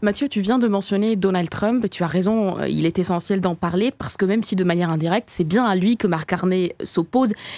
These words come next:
il essaye vraiment de proposer un autre leadership. On l'a vu par exemple sur l'Ukraine, là où Donald Trump a d'abord tenté de forcer la main à Zelensky pour qu'il cède une partie de son territoire, puis il a complètement abandonné le dossier. Eh bien, au contraire, Mark Carney ne fait que répéter tout son soutien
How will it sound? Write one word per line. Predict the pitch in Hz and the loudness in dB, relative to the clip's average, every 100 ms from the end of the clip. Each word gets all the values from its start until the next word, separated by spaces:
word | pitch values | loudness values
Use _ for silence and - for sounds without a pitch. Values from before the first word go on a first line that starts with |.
| - | 0
il | 196 | 2
essaye | 208 277 | 4 2
vraiment | 202 247 | 4 2
de | 226 | 2
proposer | - 185 175 175 | 2 2 2 2
un | 208 180 | 2 2
autre | 240 - | 2 2
leadership. | 196 175 175 - 190 175 | 2 2 0 0 -2 0
On | 170 | 0
l'a | 175 | 2
vu | 262 | 2
par | 262 | 2
exemple | 202 196 247 208 | 0 0 0 -2
sur | - 196 | 0 2
l'Ukraine, | 196 - 185 175 - - - | 2 0 0 0 -4 -10 0
là | 233 | 2
où | 277 | 4
Donald | 220 208 190 | 4 2 2
Trump | 254 240 | 0 0
a | 180 | 2
d'abord | 175 175 214 - | 2 2 0 0
tenté | - 185 220 | -4 -2 2
de | 180 | 2
forcer | 170 226 - 220 | 2 0 2 2
la | 190 | 4
main | 196 190 | 4 2
à | |
Zelensky | 180 170 202 - 294 | 2 2 0 2 0
pour | - 175 | 0 -2
qu'il | - 165 | -2 0
cède | - 226 185 | 2 2 2
une | 175 | 0
partie | 175 175 180 | -2 -4 -2
de | 165 | -2
son | - 151 | -2 -4
territoire, | 160 151 196 240 254 - - - - - | -4 -2 2 2 0 -6 -14 -14 -16 -2
puis | 214 | 2
il | 185 | 2
a | 165 | 0
complètement | 170 170 185 214 196 | -2 0 2 2 2
abandonné | 175 170 185 | 2 2 2
le | 170 | 2
dossier. | 156 151 262 285 - - | 0 0 0 -2 -6 -6
Eh | |
bien, | 170 180 - | -2 -2 0
au | 330 | 0
contraire, | 254 240 262 214 175 | 0 0 2 2 2
Mark | 185 - | 0 0
Carney | 175 180 240 | 0 2 2
ne | 202 | 2
fait | - 180 | 0 0
que | 226 233 | 0 0
répéter | - 196 220 196 220 208 | 0 0 2 2 0 -2
tout | - 269 | 0 0
son | - 202 | 0 -2
soutien | - 180 208 | -2 0 0